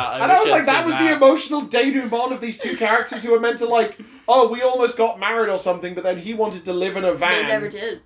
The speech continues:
Speaker 3: There was never any that much sexual tension. It was just, like, there was a woman and man. And that was, like, they almost got together 'cause they were the only people over eighteen.
Speaker 2: But, like, he was like, you know, "Dinosaurs wanna fuck. I'm Chris Pratt. Do you wanna fuck this?" And everyone's like, "No."
Speaker 3: I think the thing is, he wants to fuck Blue.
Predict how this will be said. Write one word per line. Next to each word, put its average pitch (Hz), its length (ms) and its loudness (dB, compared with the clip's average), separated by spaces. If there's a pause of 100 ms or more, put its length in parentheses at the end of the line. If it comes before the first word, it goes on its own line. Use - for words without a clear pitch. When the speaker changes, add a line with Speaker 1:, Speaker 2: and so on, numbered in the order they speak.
Speaker 3:
There 247 120 -10
was 220 180 -6
never 214 260 -6
any 208 160 -8
that 196 300 -6
much 196 160 -12
sexual 226 400 -12
tension. 247 460 -16 (280)
It - 80 -12
was 208 140 -6
just, 214 160 -12
like, 208 260 -8
there 226 240 -6
was 214 140 -6
a 185 60 -4
woman 185 260 -8
and 165 120 -8
man. 160 380 -14 (460)
And 180 100 -10
that 180 120 -4
was, 185 120 -8
like, 170 240 -4
they 185 120 -8
almost 180 280 -8
got 180 100 -10
together 170 300 -8
'cause 160 140 -10
they 160 100 -4
were 165 80 -8
the 156 160 -8
only 160 180 -6
people 156 280 -10
over 120 120 -12
eighteen. - 520 -14 (480)
Speaker 2:
But, 233 140 0
like, 208 160 2
he 214 160 -6
was 202 180 -6
like, 185 220 0
you 202 100 -10
know, 170 260 0 (540)
"Dinosaurs 180 600 -2
wanna 170 200 -4
fuck. 165 360 -2
I'm 151 280 -6
Chris 147 240 -12
Pratt. - 460 -16
Do 131 80 -14
you 139 80 -4
wanna 139 200 -8
fuck - 320 -14
this?" 156 300 -8
And 147 100 -6
everyone's 151 200 -4
like, 139 180 -12
"No." 139 320 -10
Speaker 3:
I 180 80 -12
think 208 220 -14
the 185 60 -18
thing 180 260 -12
is, 160 160 -8
he 160 100 -4
wants 160 240 -10
to 156 80 -18
fuck 151 260 -20
Blue. 156 380 -10